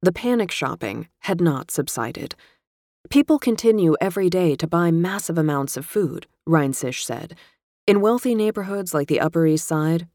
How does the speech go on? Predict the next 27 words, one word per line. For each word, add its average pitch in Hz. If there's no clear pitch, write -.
where, 143
he 139
assumes, 147
people 147
have 147
disappeared 151
to 143
second 143
homes, 147
grocery 220
purchases 165
have 165
leveled 165
off. -
Alcohol 180
purchases, -
on 147
the 139
other 123
hand, 139
have 160
exploded," 156
he 147
said. -
Way, 196
way 147
up. -